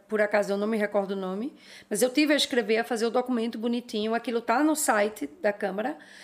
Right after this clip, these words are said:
foi afixado cartazes, eh, foram afi-, afixados cartazes em lugares estratégicos, tipo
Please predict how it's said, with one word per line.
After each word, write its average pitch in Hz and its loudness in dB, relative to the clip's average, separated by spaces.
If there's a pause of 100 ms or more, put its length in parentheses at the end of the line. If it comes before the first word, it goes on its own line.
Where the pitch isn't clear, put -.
(180)
foi 294 4
afixado 262 0
cartazes, 214 0
eh, 202 -2
foram 254 2
afi-, 208 -6
afixados 214 -2
cartazes 196 -4
em 220 -2
lugares 226 -2
estratégicos, 214 -2 (100)
tipo 214 -6